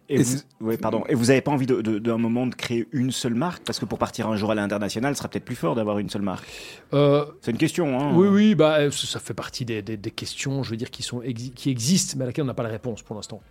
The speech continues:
Speaker 3: Euh, il y a des tas de raisons, euh, objectives pour fusionner les marques ou n'en avoir qu'une seule, comme il y en a des tas intéressantes pour en maintenir deux. Voilà. Euh,
Speaker 2: Donc, donc l'idée de, d'acheter une autre marque et d'un autre réseau
Speaker 3: On l'a
Speaker 2: était
Speaker 3: pas acheté, hein, donc c'est une, c'est une fusion, on a vraiment
Speaker 2: Ah, d'accord,
Speaker 3: fusionné. Donc
Speaker 2: fusionné.
Speaker 3: maintenant, on fait partie, Farm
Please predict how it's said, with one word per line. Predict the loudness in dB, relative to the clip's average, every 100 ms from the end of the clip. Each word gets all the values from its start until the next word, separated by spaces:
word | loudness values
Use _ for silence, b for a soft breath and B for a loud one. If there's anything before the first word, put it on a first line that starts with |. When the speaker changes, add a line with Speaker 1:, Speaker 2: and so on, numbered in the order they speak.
| -10
Speaker 3:
Euh, | -8 -6
il |
y | -6
a |
des | -6
tas | -2
de | 0
raisons, | 0 -2 -2 -2 -2
euh, | -4
objectives | -4 -4 -4 -6 -8
pour | -10
fusionner | -8 -6 -4 -4 -4
les | -4
marques | -6 -6
ou | -6
n'en |
avoir | -6 -6
qu'une | -8
seule, | -4 -2 -2
comme | -2 -4
il |
y | -2
en | -2
a |
des | -4
tas | -2 -4 -4 _ _ _ _ B B B
intéressantes | -12 -8 -6 -6
pour | -6
en | -6
maintenir | -6 -10
deux. | -12 -16 B
Voilà. | B -12 B -12
Euh, | 0 2
Speaker 2:
Donc, | 4
donc | 4 4
l'idée | 6 6 8
de, | 6 6 2 -4 -8 0
d'acheter | 4 4 4 4
une | 6 6
autre | 4
marque | 4 2 2 0
et |
d'un | 4 6
autre | 4 4
réseau | 4 6 6 4 0 -8 -16 B B -2
Speaker 3:
On | 2
l'a |
Speaker 2:
était | 4
Speaker 3:
pas | 4
acheté, | 4 0
hein, |
donc | -2
c'est | -2 0
une, | 0
c'est | 0 -2
une | -2
fusion, | 0 2
on |
a | 2
vraiment | 4 6
Speaker 2:
Ah, |
d'accord, | 6
Speaker 3:
fusionné. | 6 6
Donc | 6
Speaker 2:
fusionné. | 6 6
Speaker 3:
maintenant, | 6 4
on |
fait | 4 2
partie, | 0 -2 -4
Farm | 2 2 4 0